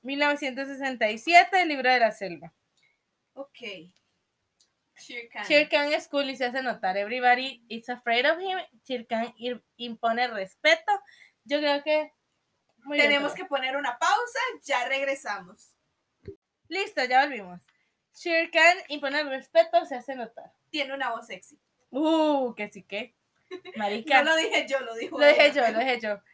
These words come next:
Speaker 1: Estábamos viendo una película juntas y la verdad es que tiene una voz sexy.
Speaker 2: <laughs>
Speaker 1: Ay, bueno. Eh, <laughs>
Speaker 2: Mae, K.
Speaker 1: K.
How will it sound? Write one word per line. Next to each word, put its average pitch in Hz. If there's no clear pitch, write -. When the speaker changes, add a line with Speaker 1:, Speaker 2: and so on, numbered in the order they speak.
Speaker 1:
Estábamos 262
viendo 269
una 277
película 233
juntas 254
y 214
la 185
verdad 180
es -
que 247
tiene 220
una 220
voz 196
sexy. 165
Speaker 2:
<laughs> -
Speaker 1:
Ay, 269
bueno. 190
Eh, 254
<laughs> 320
Speaker 2:
Mae, 330
K. 262
Speaker 1:
K. 220